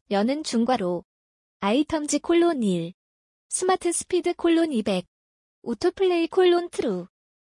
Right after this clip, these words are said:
오토플레이 타임아웃 콜론 오천, 오토플레이 허버 포즈 콜론 트루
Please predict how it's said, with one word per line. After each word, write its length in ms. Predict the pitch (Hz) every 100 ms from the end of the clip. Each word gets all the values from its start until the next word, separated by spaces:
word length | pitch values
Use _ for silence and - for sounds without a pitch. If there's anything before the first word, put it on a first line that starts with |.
| _
오토플레이 720 | - 233 359 - 370 339 330
타임아웃 500 | - 349 370 349 311 - 339
콜론 360 | 349 330 330
오천, 480 | 269 208 - 175 160 - _ _ _ _ _
오토플레이 720 | 233 226 330 370 330 302 330
허버 240 | 311 320
포즈 300 | 330 370 349
콜론 400 | 381 339 330 320
트루 380 | 311 381 233 180